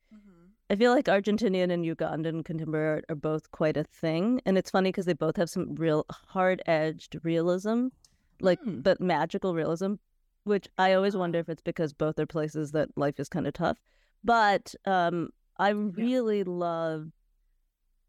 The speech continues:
Speaker 2: this account 'cause it shows you, I don't know what this, I don't know this person, um,
Speaker 1: Send it to me.
Speaker 2: personally. Yeah. Um, I don't know this person personally, the creator,
Speaker 1: Mm-hmm.
Speaker 2: but what I like is that they show a number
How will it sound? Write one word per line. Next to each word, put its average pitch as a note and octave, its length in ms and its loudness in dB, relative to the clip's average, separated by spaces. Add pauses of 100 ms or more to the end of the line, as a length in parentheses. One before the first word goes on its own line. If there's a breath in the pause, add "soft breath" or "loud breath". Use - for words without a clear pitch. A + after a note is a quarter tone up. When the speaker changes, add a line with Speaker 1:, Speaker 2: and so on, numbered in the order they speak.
(160)
Speaker 2:
this G3+ 160 -2
account B3+ 500 2
'cause G3+ 160 -2
it G3 120 0
shows B3+ 500 2
you, F#3+ 500 0 (440)
I G#3 120 2
don't A#3 300 0
know F#3+ 200 0
what F3 240 -2
this, E3 140 -6 (100)
I F#3+ 80 4
don't F#3 380 2
know E3 180 0
this D3 160 -2
person, - 520 -2 (200)
um, D3 200 0
Speaker 1:
Send E3+ 180 -2
it - 80 -18
to G#3+ 80 -10
me. G#3 60 -8
Speaker 2:
personally. F3 540 0 (200)
Yeah. G3+ 100 4 (480)
Um, F3 580 2 (160)
I F#3+ 260 4 (140)
don't G#3 220 2
know G3 100 2
this F3 120 -2
person E3 280 -6
personally, A3+ 720 -2
the F3 340 2
creator, D3+ 380 -4
Speaker 1:
Mm-hmm. - 480 -18
Speaker 2:
but G3+ 260 4
what F#3+ 140 4
I F3 140 4
like A#3+ 500 0
is D#3 380 -2
that E3 180 -4
they F3+ 160 2
show G#3 640 2
a F#3 100 -2
number F3+ 880 -2